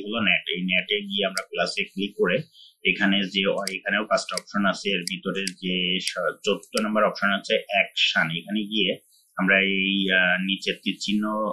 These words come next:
আহ, অঙ্কিত এখানে click করব। এখানে click করার পর মাঝামাঝি বরাবর যে masquerade আছে এটাই click করব,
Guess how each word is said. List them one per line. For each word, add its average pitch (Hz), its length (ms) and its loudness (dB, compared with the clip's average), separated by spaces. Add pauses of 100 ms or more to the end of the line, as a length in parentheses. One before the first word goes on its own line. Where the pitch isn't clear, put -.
(160)
আহ, 98 140 -4 (120)
অঙ্কিত 101 300 -4
এখানে 104 520 0
click 101 280 0
করব। 98 200 2
এখানে 98 240 -6
click 92 240 -6
করার 87 160 4
পর 120 160 2 (520)
মাঝামাঝি 104 680 6
বরাবর 104 320 4 (100)
যে 107 120 4
masquerade 101 720 4
আছে 107 240 0 (160)
এটাই 101 200 -2
click 101 340 -4
করব, 107 200 4